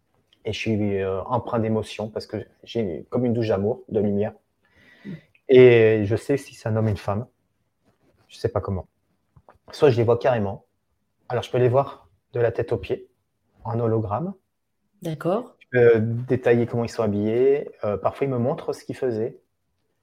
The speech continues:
Speaker 1: dans, dans leur vie. Je me rappelle d'un monsieur qui me montrait la vigne, les mains avec le raisin. Donc, euh, je voyais qu'il travaillait la vigne. J'en ai parlé dans le bouquin aussi. Euh, soit j'ai vu, euh, une fois, j'ai vu qu'une tête.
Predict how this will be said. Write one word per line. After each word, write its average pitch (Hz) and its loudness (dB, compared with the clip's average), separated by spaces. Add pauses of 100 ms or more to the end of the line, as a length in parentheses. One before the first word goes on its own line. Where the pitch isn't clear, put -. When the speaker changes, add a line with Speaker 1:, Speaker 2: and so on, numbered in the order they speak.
(180)
Speaker 1:
dans, 110 0
dans 113 0
leur 110 -2
vie. 104 -6
Je 110 -12
me 104 -4
rappelle 107 -2
d'un 104 -4
monsieur 104 -4
qui - -14
me 87 -6
montrait 104 -6
la 101 0
vigne, 117 -4 (320)
les 110 0
mains 107 2
avec 117 -4
le 110 2
raisin. 101 -4
Donc, - -18
euh, 104 -4
je 101 -10
voyais 104 0
qu'il - -20
travaillait 104 -4
la 101 -2
vigne. 101 -6 (500)
J'en 107 -2
ai 101 -2
parlé 104 0
dans 104 0
le 101 0
bouquin 101 -8
aussi. - -16 (540)
Euh, 107 2
soit 170 4
j'ai 135 4
vu, 127 4
euh, 110 2
une 127 -4
fois, 156 2
j'ai 127 4
vu 110 -2
qu'une 156 -4
tête. - -6